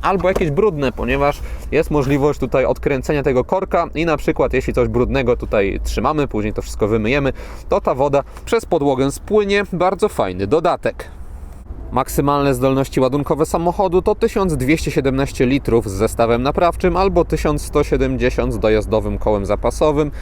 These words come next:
Przy półce bagażnika w wyższym położeniu dostaje się podłogę bez uskoku.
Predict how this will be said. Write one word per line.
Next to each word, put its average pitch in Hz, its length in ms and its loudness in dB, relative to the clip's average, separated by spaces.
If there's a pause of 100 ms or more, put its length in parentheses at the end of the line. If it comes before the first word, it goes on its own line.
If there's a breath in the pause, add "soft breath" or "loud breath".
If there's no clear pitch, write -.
(220 loud breath)
Przy 240 200 0
półce 214 320 0
bagażnika 160 600 2
w 104 40 -6
wyższym 107 400 -2
położeniu 147 540 2
dostaje 160 460 0
się 196 180 -2
podłogę 170 460 2
bez 98 240 2
uskoku. 131 540 -2